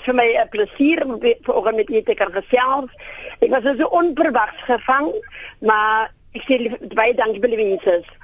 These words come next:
Man, ek bestuur 'n kinderhuis in Mitchells Plain, die naam is Collins Peter Hope. En ek is byna sesentwintig jaar, eh, besig en dit is net vir my 'n plesier. Ek kry groot plesier uit dit.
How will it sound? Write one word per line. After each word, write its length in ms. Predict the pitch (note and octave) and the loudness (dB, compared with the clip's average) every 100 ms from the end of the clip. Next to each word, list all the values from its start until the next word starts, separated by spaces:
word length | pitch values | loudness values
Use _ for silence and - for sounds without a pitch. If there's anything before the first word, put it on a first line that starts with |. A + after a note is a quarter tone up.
| - | -2
Man, 200 | C4 D#4 | 0 2
ek 160 | E4+ B3 | 0 0
bestuur 460 | B3+ - C#4 C4+ | -4 -2 0 2
'n 60 | B3+ | 2
kinderhuis 420 | C4 B3+ A#3+ A3 | 0 0 0 0
in 140 | A3 G3 | 0 -2
Mitchells 320 | E3+ F#3 - | -2 -4 0
Plain, 360 | A#3+ A#3+ C4+ - - | 2 2 -2 -8 -4
die 160 | - G#3+ | -4 -4
naam 220 | G#3+ F#3+ F#3 | 0 0 0
is 120 | - | -2
Collins 360 | A#3+ A#3 C4 | 0 0 -4
Peter 300 | - A3 A3 | 0 0 2
Hope. 240 | F#3 F#3+ B3+ - - _ - - - - | 0 0 0 -12 -20 _ -20 -20 -20 -6
En 120 | - A3+ | 0 2
ek 100 | A3 | 2
is 140 | F#3 | 2
byna 280 | F#3+ F#3+ G#3+ | 0 0 0
sesentwintig 500 | B3 A3+ A3+ A#3 A#3 | -2 -2 0 0 2
jaar, 400 | A3 G3+ G#3+ A3+ - | 2 2 0 -2 0
eh, 140 | G3+ F3+ | -2 0
besig 520 | G#3+ A3 - D4+ D#4 - | 0 0 0 -2 -2 -4
en 140 | A3+ | 0
dit 120 | A3+ | 0
is 60 | A#3+ | 0
net 160 | C4+ B3 | -2 0
vir 100 | C4 | 0
my 220 | A#3 A#3+ | 2 2
'n 120 | - | -2
plesier. 640 | A#3+ A#3 - C#4 B3+ G#3+ - | 0 -2 2 0 2 0 0
Ek 140 | A3+ | -2
kry 320 | - A3+ A3+ A#3 | 0 2 2 0
groot 340 | A#3+ C4+ C4 | 2 0 2
plesier 400 | B3 A#3+ C4+ C4+ | -2 0 0 0
uit 160 | A3+ | 2
dit. 140 | G3 | 0